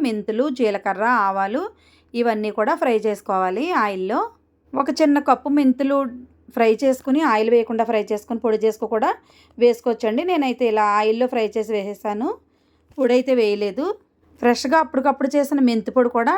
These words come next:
టేస్ట్ బాగుంటుందండి, అలా కూడా వేసుకోవచ్చు. ఫస్ట్ అయితే మెంతులు వేసేసిన తర్వాత, కొంచెం వేగిన తర్వాత ఆవాలు కూడా వేసేసి, ఆవాలు కూడా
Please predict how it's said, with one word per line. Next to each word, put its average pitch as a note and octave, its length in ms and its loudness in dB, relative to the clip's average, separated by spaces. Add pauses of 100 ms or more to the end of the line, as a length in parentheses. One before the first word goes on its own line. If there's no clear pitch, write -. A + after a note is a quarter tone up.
(160)
టేస్ట్ A3+ 280 0
బాగుంటుందండి, A3 540 -2
అలా G3+ 100 0 (100)
కూడా G3+ 200 -2
వేసుకోవచ్చు. F#3 560 -8 (1080)
ఫస్ట్ C4 300 2
అయితే E4+ 240 0 (340)
మెంతులు B3+ 360 2
వేసేసిన B3+ 420 2
తర్వాత, A#3 280 -2
కొంచెం B3+ 280 0
వేగిన A#3 320 0
తర్వాత G#3+ 300 -2 (260)
ఆవాలు G#3+ 340 0
కూడా A3 220 0
వేసేసి, G#3+ 420 -4 (580)
ఆవాలు B3+ 300 0
కూడా C4+ 140 0